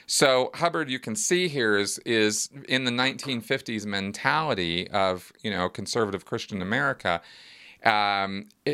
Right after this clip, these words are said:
and, you know, post-World War Two values and Midwest values, which is how Hubbard was brought up. He's putting all of this into here to say that pretty clearly that tolerating perversion,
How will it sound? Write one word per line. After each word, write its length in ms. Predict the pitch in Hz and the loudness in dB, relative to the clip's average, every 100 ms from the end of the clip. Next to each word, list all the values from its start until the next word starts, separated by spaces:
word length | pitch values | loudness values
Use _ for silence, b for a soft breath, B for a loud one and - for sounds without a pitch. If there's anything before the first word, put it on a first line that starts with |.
| - | 2
and, 420 | 110 101 101 107 | 2 2 -2 -6
you 80 | 120 | -2
know, 140 | 90 | -2
post-World 560 | - 135 113 - 113 101 | 0 0 0 0 0 2
War 180 | 101 101 | 0 -2
Two 240 | - 104 | -2 0
values 560 | 104 104 117 101 95 92 | 2 2 2 0 -2 -4
and 160 | 90 | 0
Midwest 500 | 107 98 101 123 - | 0 2 2 2 0
values, 520 | 104 92 87 90 98 101 | 0 0 0 -2 -6 -8
which 180 | 87 | -6
is 100 | 98 | -4
how 220 | 104 95 92 | 0 0 0
Hubbard 260 | 98 95 | -2 -4
was 140 | 90 82 | -6 -8
brought 380 | 98 95 90 | 0 2 2
up. 260 | 123 107 - B B B | 2 0 -2 B B B
He's 240 | - 143 131 | -2 0 2
putting 300 | 147 123 113 | 2 2 4
all 260 | 135 170 | 4 4
of 160 | 147 113 | 0 0
this 220 | 117 117 | -2 -2
into 240 | 143 156 135 | -4 -4 -6
here 380 | - 107 98 | -2 2 2
to 60 | 95 | 0
say 640 | - - 151 120 95 104 - | -2 0 2 4 2 -2 -2
that 380 | 98 98 101 110 | -2 0 -4 -4
pretty 220 | 147 131 | -4 -4
clearly 500 | - 147 156 113 95 | 0 0 2 0 0
that 280 | 92 95 - | 0 0 0
tolerating 800 | 131 131 143 107 95 95 95 95 | 0 2 0 -2 -4 -4 -6 -4
perversion, 1080 | 110 90 95 117 147 120 107 85 101 131 | -2 0 2 4 4 2 0 0 -2 -6